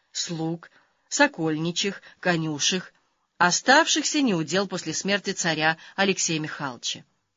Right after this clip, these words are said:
К ним присоединились и молодые люди из знати,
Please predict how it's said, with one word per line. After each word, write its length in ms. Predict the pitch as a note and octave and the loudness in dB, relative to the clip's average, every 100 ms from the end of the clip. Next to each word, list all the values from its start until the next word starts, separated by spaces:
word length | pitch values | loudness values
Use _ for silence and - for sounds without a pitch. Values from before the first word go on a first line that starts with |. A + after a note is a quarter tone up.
| _ _ _ _ _ _ | _ _ _ _ _ _
К 100 | - G#3 | -6 0
ним 160 | G#3 | 0
присоединились 800 | F#3+ F#3+ G3 F#3+ F#3 G#3 G#3 - - - | 0 -2 0 -2 -2 -2 -2 -4 -8 -12
и 100 | D#3+ | -8
молодые 460 | C#3+ C#3 D#3+ A3+ | -6 -6 -2 0
люди 260 | A#3 B3 C#4 | -2 -2 -2
из 160 | D4+ | -2
знати, 680 | G3+ F3 E3 D#3 C#3 E3+ E3 | -2 -2 0 -2 -2 -8 -8